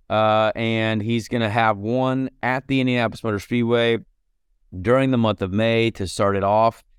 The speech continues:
And that is his post Indy five hundred, uh, career, burritos and salads. He's a healthy guy. Um, and that, I think that's gonna be it. Elio's, Elio's,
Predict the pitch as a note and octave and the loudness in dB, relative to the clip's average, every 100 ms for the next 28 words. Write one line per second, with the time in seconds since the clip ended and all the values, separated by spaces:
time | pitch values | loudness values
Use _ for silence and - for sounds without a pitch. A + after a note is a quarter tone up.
0 | _ _ _ G#2 G2+ G2 G2 F#2 A2 A2+ | _ _ _ -4 -2 0 -2 0 0 2
1 | A2+ F#2+ G#2 F#2 - A#2 A#2 - A2 A2 | 0 -2 -4 -4 0 0 0 0 0 0
2 | - G2+ G2+ G2+ G2+ G2 G2 G2 - F#2 | 2 2 2 0 -2 -2 -4 -4 -2 0
3 | E2+ - G2+ A#2 B2+ B2+ A#2+ - _ - | 0 -4 -4 -2 0 0 -2 -10 _ -8
4 | A2 A2 G#2 G2 F#2+ F2+ A#2+ A#2+ A#2+ A#2+ | -2 0 2 0 -2 -4 0 4 4 2
5 | A2 - A2 G2+ F#2+ G#2+ G#2 G#2 F#2+ A2+ | -2 -6 -4 0 2 2 2 -2 0 2
6 | A2+ A2+ A2+ - _ _ _ G#2 G2+ G2+ | 4 2 0 -4 _ _ _ -2 0 2
7 | G2+ G2 G2 G2 - G2+ G2+ G2+ G2+ G2+ | 0 0 -2 -4 -8 -4 -2 0 0 -4
8 | - G#2 G#2+ G#2+ G#2 A2+ G#2+ G#2 - G#2 | -2 2 4 2 2 0 2 0 0 -4
9 | F#2+ F2+ E2 - _ A2 B2 B2+ B2+ B2 | -2 -2 -4 -10 _ 0 2 2 2 0
10 | A#2 - B2+ D3 D3 C#3+ | -2 -2 0 2 2 0